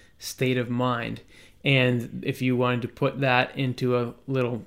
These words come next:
mission statement, it's seeking truth in order to do good to the neighbor. This is from Secrets of Heaven.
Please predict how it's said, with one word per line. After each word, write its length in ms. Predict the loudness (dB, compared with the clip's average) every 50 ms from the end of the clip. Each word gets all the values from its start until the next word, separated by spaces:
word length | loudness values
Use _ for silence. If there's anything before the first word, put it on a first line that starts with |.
| -8 -4
mission 380 | -2 0 0 0 -2 -2 -4
statement, 460 | -4 -2 -2 -2 -2 -2 -4 -4 -4
it's 160 | -6 -6 -6 -8
seeking 480 | -8 -2 -2 -2 -2 0 -2 -2 -2
truth 480 | -4 -2 -2 -2 -2 -2 -2 -6 -12 -8 -4
in 140 | -4 -2
order 300 | 0 0 0 2 0 0
to 140 | -2 -2 -4
do 200 | -4 -4 -4 -4
good 380 | -4 -4 -2 -2 -2 -4 -6 -12 -16 _ _ _ _ _ _ _ _ _ _ _ _ _ _
to 100 | -8 -6
the 80 | -4 -2
neighbor. 380 | -2 -2 -2 -4 -6 -8 -8
This 120 | -8 -6 -6
is 60 | -4
from 140 | -4 -4 -4
Secrets 280 | -2 -4 -4 -4 -6 -6
of 80 | -4
Heaven. 320 | -4 -4 -2 -4 -6 -8